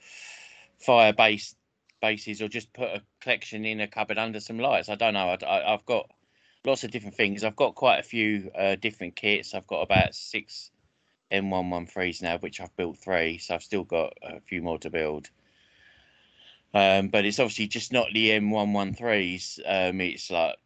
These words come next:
M forty-eight tanks, uh, Sheridans, you know, uh, the, the, the, the cannons. Yeah, I'm go-, talking about, like, from howitzers to self-propelled cannons. I've got the M one one oh and the M one oh seven. So there's, there's a huge amount of,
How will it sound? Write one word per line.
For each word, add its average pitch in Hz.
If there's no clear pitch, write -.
M 101
forty-eight 92
tanks, 101
uh, 90
Sheridans, 98
you 104
know, 87
uh, 85
the, -
the, 92
the, 92
the 95
cannons. 104
Yeah, 78
I'm 90
go-, 95
talking 95
about, 82
like, 78
from 85
howitzers 90
to 78
self-propelled 92
cannons. 87
I've 82
got 82
the 87
M 87
one 85
one 82
oh 80
and 95
the 92
M 92
one 92
oh 85
seven. 87
So 87
there's, 82
there's 123
a 104
huge 113
amount 104
of, 85